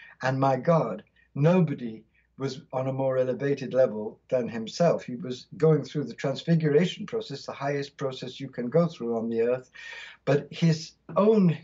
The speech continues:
humility, his own tenderness, his compassion, his understanding of his continuing frailties,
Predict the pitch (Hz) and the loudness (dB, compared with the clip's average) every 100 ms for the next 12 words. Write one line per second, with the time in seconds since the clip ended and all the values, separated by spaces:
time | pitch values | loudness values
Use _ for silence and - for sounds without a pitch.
0 | - 160 156 147 160 214 170 - 208 165 | -6 -2 0 2 2 2 0 -4 -8 -8
1 | 127 127 - 165 165 160 - - 180 160 | -8 -8 2 6 6 4 -4 0 2 2
2 | - - 117 - - 127 - - 165 160 | 0 -6 -10 -10 -12 -12 -8 -2 0 0
3 | 113 110 117 151 151 147 - 160 160 156 | -2 -4 0 2 2 0 0 4 6 6
4 | 143 - 135 - 151 135 - 196 214 185 | 2 -2 -12 -8 -6 -4 0 4 4 6
5 | 180 165 175 175 151 - - 160 - | 4 4 2 4 2 -2 -12 -12 -16